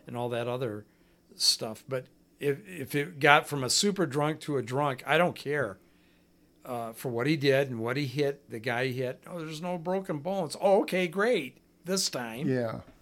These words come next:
Speaker 1: You know, what about next time?
Speaker 2: Back to your ride-along, was there any other takeaway or, like, a biggest surprise or biggest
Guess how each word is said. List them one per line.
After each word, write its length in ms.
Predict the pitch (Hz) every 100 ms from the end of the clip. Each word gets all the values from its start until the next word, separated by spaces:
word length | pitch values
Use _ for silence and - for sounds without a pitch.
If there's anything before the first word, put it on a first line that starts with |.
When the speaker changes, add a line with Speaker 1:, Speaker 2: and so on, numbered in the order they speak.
| - -
Speaker 1:
You 100 | 165
know, 140 | 143
what 160 | 151 156
about 240 | 165 180 170
next 280 | 175 196 -
time? 360 | 117 107 98 _ _ _ _ _ _ _ _ -
Speaker 2:
Back 380 | 156 175 185 -
to 80 | 185
your 200 | 160 151
ride-along, 760 | 143 170 147 135 131 135 147 -
was 200 | 175 147
there 140 | 151 156
any 180 | 156 156
other 380 | 151 147 131 - - - - - _
takeaway 640 | - 160 156 156 151 156 170
or, 300 | 135 127 127
like, 280 | 131 131 - -
a 80 | 135
biggest 420 | 123 147 139 135
surprise 560 | 135 - 135 139 147 139
or 80 | 127
biggest 520 | 123 131 131 -